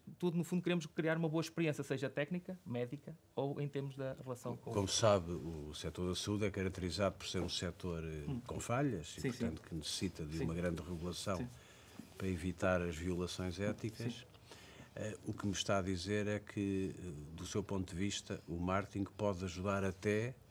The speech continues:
Speaker 1: Hum.
Speaker 2: a suprir essas falhas e a ser mais indutor de comportamentos adequados.
Speaker 1: Sem dúvida. Ah, hum, eu, eu, não sou apologista das, ah, chamadas, em, principalmente o termo em inglês, love brands, as marcas que nós gostamos, mas as true brands, são as marcas verdadeiras e autênticas.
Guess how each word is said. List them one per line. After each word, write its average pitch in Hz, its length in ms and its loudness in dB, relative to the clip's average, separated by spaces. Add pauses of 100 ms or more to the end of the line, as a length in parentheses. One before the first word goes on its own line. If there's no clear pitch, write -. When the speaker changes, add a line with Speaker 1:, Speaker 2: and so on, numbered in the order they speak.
Speaker 1:
Hum. 117 120 -2
Speaker 2:
a 104 60 0
suprir 95 500 0
essas 92 240 -2
falhas 110 540 0
e 113 80 0
a 107 60 0
ser 107 260 0
mais 107 320 2
indutor 107 480 0
de 104 100 -8
comportamentos 104 560 0
adequados. - 380 -6 (360)
Speaker 1:
Sem 175 220 4
dúvida. 123 480 2
Ah, 135 400 0
hum, 123 240 -4 (100)
eu, 156 160 -2
eu, 151 300 -2 (420)
não 147 200 0
sou 156 160 2
apologista 143 560 0
das, 123 360 -4
ah, - 60 -6 (160)
chamadas, 120 460 -2
em, - 160 -6
principalmente 123 400 -6
o - 20 -12
termo 123 220 -4
em 117 60 -2
inglês, 123 240 -4
love 123 200 -2
brands, 120 300 -2
as 113 80 -6
marcas 123 340 -6
que - 80 -10
nós 120 140 -6
gostamos, 127 360 -4
mas 135 200 0
as 131 100 -2
true 143 180 2
brands, 127 320 -2
são 131 80 -6
as 131 80 -4
marcas 147 280 0
verdadeiras 127 500 -2
e 131 60 0
autênticas. 107 580 -4